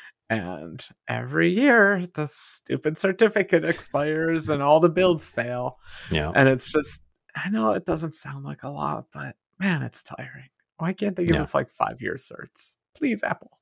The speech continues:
Speaker 1: five-year certs.
Speaker 2: I know. I can, I'll buy, I'll gi-, uh, give me two years.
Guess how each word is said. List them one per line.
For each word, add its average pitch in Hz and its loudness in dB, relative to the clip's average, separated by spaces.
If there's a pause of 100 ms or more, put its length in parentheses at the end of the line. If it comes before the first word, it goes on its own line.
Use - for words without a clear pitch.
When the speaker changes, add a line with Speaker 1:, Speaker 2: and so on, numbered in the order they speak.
(160)
Speaker 1:
five-year 214 6
certs. - -8 (560)
Speaker 2:
I 156 6
know. 220 2
I 139 0
can, 208 -4
I'll 254 8
buy, 208 2
I'll 160 4
gi-, 180 -2
uh, 135 -2 (160)
give 202 6
me 202 6
two 254 2
years. 53 -6